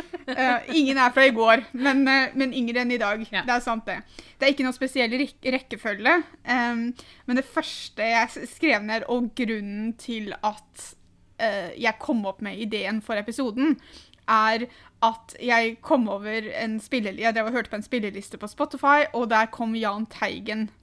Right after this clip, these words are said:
Speaker 2: <laughs>
Speaker 1: dukka opp. Eh, og Jahn Teigen har, eh, en, eh, kjær plass i hjertet mitt, for
Speaker 2: Ja.
Speaker 1: jeg hadde mitt første kyss til Jahn Teigen. Jeg husker ikke hvilken sang det var.
Speaker 2: Jo, det var den der, ehm,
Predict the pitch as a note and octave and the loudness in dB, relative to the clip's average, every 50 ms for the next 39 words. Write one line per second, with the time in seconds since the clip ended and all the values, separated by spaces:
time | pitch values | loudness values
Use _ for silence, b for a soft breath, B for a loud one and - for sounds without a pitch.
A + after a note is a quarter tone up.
0 | _ _ - D#4 D4+ D#4+ D#4 - - A3+ B3 A#3 - - - - - - - B | _ _ -6 -2 -2 -2 -2 -2 -2 -2 -2 -2 -2 -4 -4 -6 -6 -12 -20 B
1 | B B B B B B B B B B - A3 A#3 A#3 A3+ - - C#4+ C#4 B3+ | B B B B B B B B B B -2 0 0 0 0 0 2 2 4 6
2 | B3+ B3+ C#4 D#4 - - C#4 A#3+ A3 A3+ G#3+ A#3 C4 C#4+ C#4 B3 C4+ A#3+ A#3 A#3+ | 6 6 6 4 2 4 4 4 4 4 0 0 0 0 2 4 4 4 4 2
3 | A#3+ - - - B3 B3 A#3+ - - B3+ A#3+ A#3+ A#3+ A#3+ A#3+ B3 B3 A#3+ A#3+ A#3 | 0 -2 -4 -2 -2 -2 -2 -2 -2 -2 0 0 0 0 0 0 0 -2 -2 -4
4 | - B3 - - C#4 B3 C4 C#4 C4+ - - C4 B3+ - - - - - - C#4 | -8 -10 -6 2 4 6 6 4 4 2 2 2 2 2 -4 -12 -8 -2 2 2
5 | C4+ - - B3 G#3+ B3 F#4 G4 - - - - - A#3+ F#3 C4+ A#3+ B3+ - D#4 | 2 2 2 -2 0 0 0 0 -2 -8 -10 -8 -6 -4 0 4 4 4 4 4
6 | A3 G#3+ G#3 A3 A3 - - - - E4 - - - - C4 - - - A#4 A#4+ | 2 0 -2 -6 -6 -10 -10 -6 -6 -6 -6 -6 -8 -6 -6 -4 2 4 4 4
7 | - - - - - - _ _ _ - - F4 D4+ C4+ B3+ C#4 D4 C4+ G3+ G#3 | 2 0 -8 -8 -10 -12 _ _ _ -4 2 4 6 6 6 6 6 4 4 4
8 | G3+ A3 A3+ A#3 A#3 - _ _ _ _ _ _ - B B B B B B C#5 | 0 -6 -6 -6 -6 -8 _ _ _ _ _ _ -20 B B B B B B -18
9 | B B _ - D#4+ D#4 E4+ G#4 G#4+ - - - F4+ F#4 F4 - - - G4 E4+ | B B _ 4 4 6 6 6 2 2 4 6 8 8 8 6 6 2 2 4
10 | D#4+ D4 C#4 C4 - - E4+ E4+ D#4 - - C4+ C4 C4 C#4+ D4 E4+ F4+ G4+ G#4 | 4 2 2 0 0 0 -2 -2 0 2 4 4 4 4 2 2 4 6 10 10
11 | A4 G4 D#4+ G#3+ A3 A3 A#3+ A#3+ A#3+ A#3+ A#3+ A3+ A3+ A3 A3 G#3 F#3+ F#3+ G3 G3 | 10 10 8 4 -2 -4 -4 -4 -2 -2 -2 -2 -2 -4 -4 -4 -2 -2 0 0
12 | G3 G3 G3+ G3 G3 G3+ | 0 0 0 -2 -4 -6